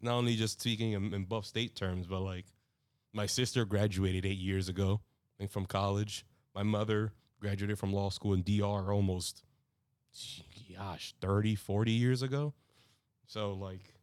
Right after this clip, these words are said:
I'd be the last of the Ventura lineage to get the degree.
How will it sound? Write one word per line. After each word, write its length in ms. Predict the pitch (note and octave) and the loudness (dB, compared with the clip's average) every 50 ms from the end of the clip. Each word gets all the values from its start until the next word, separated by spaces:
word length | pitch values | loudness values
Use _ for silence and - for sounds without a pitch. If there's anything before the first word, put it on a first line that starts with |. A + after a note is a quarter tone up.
| _ _ _ _ _ _ _ - | _ _ _ _ _ _ _ -4
I'd 160 | G2+ G2 G2 | -2 -2 2
be 120 | G2+ A2 G#2 | 4 4 4
the 120 | F#2+ G2 | 4 4
last 480 | F#2+ G2 G2 G#2 G#2+ G#2 - - - - - - _ _ _ _ _ _ _ _ | 4 4 4 2 2 0 0 -6 -10 -14 -20 -20 _ _ _ _ _ _ _ _
of 160 | G2 G2 G2 | -10 -6 -2
the 100 | G2 G2 | -2 0
Ventura 560 | F#2 F#2 G2+ G2+ G2 - - - A#2 A2 A2 G#2+ | 0 0 0 -2 -2 -4 -4 -2 -2 0 0 0
lineage 680 | G2 G2+ G#2+ A2+ A#2 A#2 A#2+ A#2+ A#2+ A#2 - - - - _ _ _ _ _ - | 0 0 2 2 2 2 0 -2 -2 -4 -8 -10 -10 -14 _ _ _ _ _ -14
to 80 | G2+ | -6
get 180 | G2 G#2+ G#2+ G#2+ | -4 -2 -2 -2
the 100 | G#2+ G#2 | -4 -4
degree. 460 | G#2 A2+ G#2+ G#2+ A2+ A#2 A#2+ B2 | -4 -6 -6 -4 -2 -2 0 -2